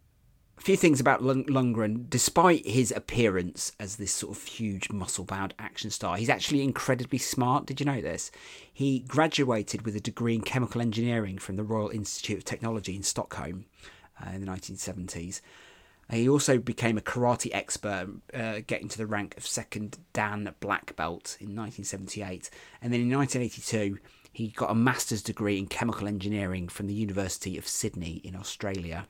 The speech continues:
He then got a Fulbright scholarship to M I T in nineteen eighty-three, but, uh, while he was preparing to move to Boston, uh, he was spotted working as a bouncer in, in Sydney, Australia,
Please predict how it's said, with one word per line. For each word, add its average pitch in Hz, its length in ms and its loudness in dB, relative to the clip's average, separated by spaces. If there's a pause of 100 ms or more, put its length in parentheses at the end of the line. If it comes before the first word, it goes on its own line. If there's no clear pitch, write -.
He 117 140 0
then 160 300 8
got 131 440 2
a 117 280 0 (180)
Fulbright 135 400 4
scholarship 117 500 0
to - 140 -2
M 131 140 4
I 127 160 4
T 113 400 2
in 98 100 -4
nineteen 107 380 -4
eighty-three, 98 640 -2 (360)
but, - 380 -2
uh, 117 140 2
while 135 340 8
he 135 160 2
was 123 100 -4
preparing 113 580 0
to 101 140 -6
move 110 200 -2
to - 80 -12
Boston, 98 560 0 (400)
uh, 101 140 -4
he 101 180 -2
was 104 100 2
spotted - 460 0
working 101 400 -2
as 95 100 -4
a 98 60 -6
bouncer 107 400 -2
in, 87 360 -4
in 98 280 -4
Sydney, 95 580 -2
Australia, 95 600 -6